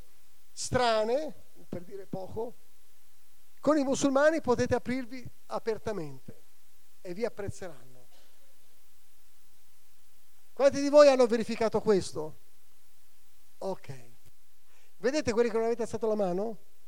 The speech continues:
Guardate quelli che hanno alz-, che alzano la mano. Alzate di nuovo le mani, alzate bene. Questi fratelli stanno dicendovi anche a voi:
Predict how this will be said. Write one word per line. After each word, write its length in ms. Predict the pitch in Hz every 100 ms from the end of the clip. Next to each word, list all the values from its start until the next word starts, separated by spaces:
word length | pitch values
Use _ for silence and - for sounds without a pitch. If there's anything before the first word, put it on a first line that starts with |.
| -
Guardate 340 | 175 214 247 226
quelli 180 | 214
che 60 | 202
hanno 160 | 196 190
alz-, 180 | - -
che 100 | 180
alzano 260 | 185 - 180
la 60 | 175
mano. 280 | 170 175
Alzate 300 | 180 185 233
di 60 | 240
nuovo 160 | 220 202
le 80 |
mani, 280 | 180 208 254 - -
alzate 340 | 202 - 240 196
bene. 320 | 220 277 247 - - - - - - - -
Questi 280 | 285 -
fratelli 520 | 277 269 - 214 196 190
stanno 240 | 226 233
dicendovi 480 | 240 - 247 220 208
anche 200 | 208 220
a 40 |
voi: 380 | 190 156 160